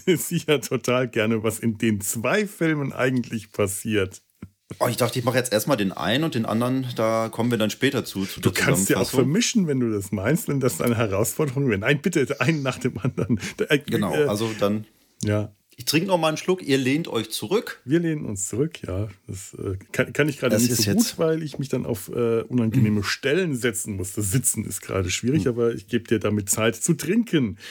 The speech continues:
Speaker 1: Ich hoffe, du hast jetzt ausgetrunken.
Speaker 2: Äh,
Speaker 1: Hm? Nein?
Speaker 2: ich hatte
Speaker 1: Nein?
Speaker 2: nur einen Schluck, um die Kehle zu befeuchten, weil
Speaker 1: Das
Speaker 2: das
Speaker 1: ist
Speaker 2: jetzt
Speaker 1: schön.
Speaker 2: einen Moment dauern wird.
Speaker 1: Ah ja, bitteschön.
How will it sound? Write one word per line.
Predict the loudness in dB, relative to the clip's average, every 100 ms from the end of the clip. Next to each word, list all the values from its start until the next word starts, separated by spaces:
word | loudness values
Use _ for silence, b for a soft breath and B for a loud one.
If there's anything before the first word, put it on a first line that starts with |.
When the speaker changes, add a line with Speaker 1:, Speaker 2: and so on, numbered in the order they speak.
| B
Speaker 1:
Ich | -2
hoffe, | 0 2
du | 0
hast | -2 -4
jetzt | -6
ausgetrunken. | 0 0 -2 -4 -2 -2 -4 _ b b b b b _ _
Speaker 2:
Äh, | 0
Speaker 1:
Hm? | 2 2 0 -4
Nein? | -2
Speaker 2:
ich | 2 2
hatte | 0 0
Speaker 1:
Nein? |
Speaker 2:
nur | 0 0 0
einen | -2
Schluck, | -2 -2
um | 0
die | 0
Kehle | 0 0 2 -2
zu | -4
befeuchten, | -4 -4 -2 -2 -2 -4 0
weil |
Speaker 1:
Das | 2
Speaker 2:
das | 2
Speaker 1:
ist | -2
Speaker 2:
jetzt |
Speaker 1:
schön. | 0
Speaker 2:
einen | 0
Moment | 2 2 2
dauern | 2 0 -4
wird. | -10 -12 B B B _ 0 2 2
Speaker 1:
Ah | 0 2
ja, | 0 -2 -10
bitteschön. | -2 0 0 -2 -4